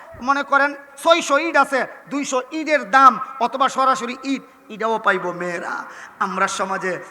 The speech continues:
মেয়েদেরকে হক দিতে চাই না। আল্লাহ কই, "ইন্নাল্লাহা ইয়া'মুরুকুম আন তুআদ্দুল আমানাতি ইলা আহলিহা।" যার পাওনা, মনে আছে?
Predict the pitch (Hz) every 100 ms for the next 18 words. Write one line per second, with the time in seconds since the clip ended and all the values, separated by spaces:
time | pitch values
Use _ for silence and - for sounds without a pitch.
0 | - 180 202 190 170 180 156 170 165 -
1 | - 175 175 165 160 - 165 175 180 196
2 | 262 - - - 185 175 339 381 359 214
3 | 208 202 202 226 269 247 214 185 202 220
4 | 208 180 - - - - - - 349 311
5 | 240 320 349 339 427 440 - 311 254 -
6 | - 247 220 - 262 233 - 214 208 202
7 | 214 202 190 190 226 226 214 202 208 214
8 | 233 269 339 640 - - - 220 - 196
9 | 190 180 190 190 233 - - - 170 208
10 | 240 240 226 226 226 220 262 330 - -
11 | - - - - - - - - - 226
12 | 294 285 294 254